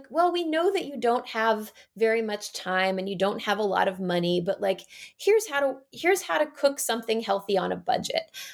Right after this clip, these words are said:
Um, and a lot of it was, a lot of the advice was sort of, "Here's how you can do more with less. Like, here's how you budget. Here's how, like, we know you're busy and you're working two jobs, but take the stairs instead of the elevator," right? Like, um, try to make these small choice,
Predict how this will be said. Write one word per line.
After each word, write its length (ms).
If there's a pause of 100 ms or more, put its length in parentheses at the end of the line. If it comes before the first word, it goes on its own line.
(140)
Um, 160
and 80
a 60
lot 240
of 100
it 140
was, 260
a 60
lot 200
of 60
the 140
advice 440
was 200
sort 160
of, 260 (300)
"Here's 340
how 160
you 180
can 280
do 180
more 300
with 180
less. 640
Like, 220
here's 240
how 100
you 140
budget. 640 (260)
Here's 360
how, 600
like, 260 (360)
we 180
know 180
you're 220
busy 400
and 100
you're 140
working 420
two 240
jobs, 420
but 220
take 300
the 80
stairs 580
instead 320
of 140
the 140
elevator," 720
right? 240
Like, 180 (460)
um, 240
try 200
to 80
make 180
these 240
small 220
choice, 340